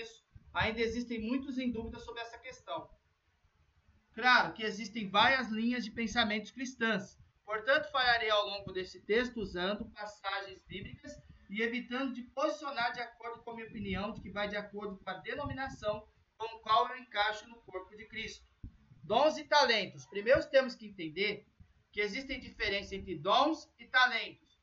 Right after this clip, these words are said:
Um talento é resultado de algo que já vem na sua genética, ou de um treinamento ou algo. O dom espiritual é o resultado do poder do Espírito Santo agindo através de você. Por exemplo, não vou dizer que tocar violão é um dom espiritual de Deus que me deu,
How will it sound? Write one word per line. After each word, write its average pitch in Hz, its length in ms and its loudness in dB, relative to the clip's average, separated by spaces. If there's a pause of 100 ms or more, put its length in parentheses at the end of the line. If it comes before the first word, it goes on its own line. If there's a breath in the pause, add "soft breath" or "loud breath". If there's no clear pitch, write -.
Um - 60 -20
talento 277 380 -2
é 294 100 2
resultado 233 540 -6
de 202 100 -14
algo 214 220 -4
que - 100 -16
já 214 140 -2
vem 214 200 -4
na 220 100 -6
sua 220 200 -12
genética, 190 500 -6 (480)
ou 190 140 -4
de 202 80 -6
um 233 140 -8
treinamento 220 680 -2
ou 170 80 -6
algo. 190 480 0 (380)
O 185 120 -2
dom 277 220 6
espiritual 240 1000 -2
é 180 80 -4
o - 20 0
resultado 226 720 0
do 240 100 -20
poder 220 380 -2
do 262 80 -14
Espírito 311 540 -10
Santo - 640 -8 (340)
agindo - 440 -2
através - 500 -10
de - 60 -20
você. 233 560 -4 (360)
Por 254 140 6
exemplo, 247 460 6
não 208 140 -4
vou 247 140 2
dizer 233 320 -2
que - 140 -16
tocar 214 340 -4
violão 196 560 -2
é 185 60 -8
um - 160 -8
dom 220 140 -12
espiritual 220 540 -10
de - 100 -16
Deus 196 180 -12
que - 140 -20
me 247 100 -14
deu, 233 320 0